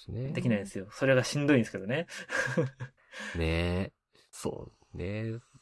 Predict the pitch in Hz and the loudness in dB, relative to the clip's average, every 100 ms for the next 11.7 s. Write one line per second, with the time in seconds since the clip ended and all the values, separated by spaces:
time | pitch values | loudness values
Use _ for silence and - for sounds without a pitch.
0 | _ _ - - - - - _ _ _ | _ _ -18 -12 -12 -12 -20 _ _ _
1 | _ - 202 - 80 127 101 - 71 - | _ -10 -6 -2 2 2 2 2 0 -2
2 | 73 73 67 - _ _ _ _ _ _ | -2 -2 -4 -10 _ _ _ _ _ _
3 | 104 101 120 123 123 78 69 - 73 - | -2 2 4 6 4 0 -4 -4 -4 -6
4 | - _ _ _ 117 107 95 107 107 104 | -10 _ _ _ -14 -6 -2 0 0 0
5 | 104 - 101 92 104 101 101 101 - 76 | 0 2 2 4 4 6 6 4 4 -2
6 | - 78 92 90 - 67 71 - - 104 | -4 -2 0 0 -2 -8 -10 -14 -2 0
7 | 73 - - 98 98 98 98 98 98 65 | 0 -4 2 4 6 6 4 0 -2 -4
8 | 69 69 71 69 73 - 76 - - - | -4 -4 -4 -4 -4 -4 -6 -6 -4 0
9 | 175 233 175 - 156 _ - 113 78 78 | 2 6 4 4 -2 _ -6 -4 2 6
10 | 113 92 67 - - 135 67 120 120 113 | 6 6 0 -6 -4 -4 0 2 4 2
11 | 98 92 95 107 - 71 62 | -2 -6 -8 -8 -8 -8 -10